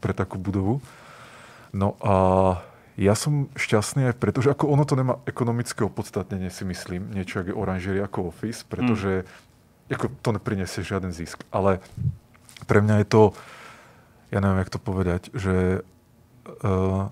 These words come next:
Speaker 1: prostě to tak muselo být a hotovo, že jako tak
Speaker 2: Nějaký
Speaker 1: to
Speaker 2: sen
Speaker 1: chcem.
Speaker 2: možná
Speaker 1: No,
Speaker 2: do určitý
Speaker 1: nějaký sen.
Speaker 2: míry?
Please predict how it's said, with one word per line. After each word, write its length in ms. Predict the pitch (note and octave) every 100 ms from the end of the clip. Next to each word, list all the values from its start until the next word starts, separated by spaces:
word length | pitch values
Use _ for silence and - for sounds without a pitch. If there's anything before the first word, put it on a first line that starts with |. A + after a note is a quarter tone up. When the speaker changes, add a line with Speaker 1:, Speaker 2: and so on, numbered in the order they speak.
| -
Speaker 1:
prostě 260 | A#2 -
to 60 | -
tak 120 | A2+
muselo 320 | G#2+ - G2+
být 200 | F2+ F2+
a 60 | E2+
hotovo, 380 | E2+ G2 F2 E2+
že 100 | F#2+
jako 400 | F#2 - F#2+ F2+ - _ _ - - - -
tak 120 | -
Speaker 2:
Nějaký 180 | B2+ C3
Speaker 1:
to 60 | C3
Speaker 2:
sen 140 | D3+
Speaker 1:
chcem. 120 | D3+ F3+
Speaker 2:
možná 280 | F3+ F3
Speaker 1:
No, 0 |
Speaker 2:
do 60 | D3
určitý 120 | A2 A#2+
Speaker 1:
nějaký 240 | B2 -
sen. 180 | C#3+ F#2+
Speaker 2:
míry? 120 | G2+